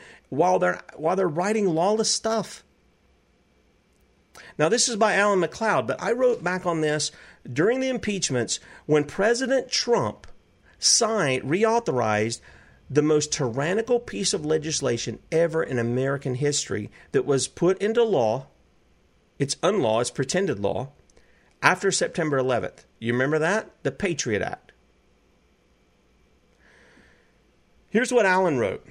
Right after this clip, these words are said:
"Last week, the Democratic-controlled House of Representatives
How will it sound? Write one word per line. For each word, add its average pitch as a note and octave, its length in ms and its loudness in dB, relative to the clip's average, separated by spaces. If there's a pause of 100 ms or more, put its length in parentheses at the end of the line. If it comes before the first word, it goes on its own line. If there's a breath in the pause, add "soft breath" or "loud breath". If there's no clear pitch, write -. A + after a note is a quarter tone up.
(460 soft breath)
"Last F3+ 440 2
week, F#3+ 460 -2 (800)
the B2+ 220 2
Democratic-controlled F3+ 1400 0
House D#3 360 -2
of F3 120 -4
Representatives C#3 720 -2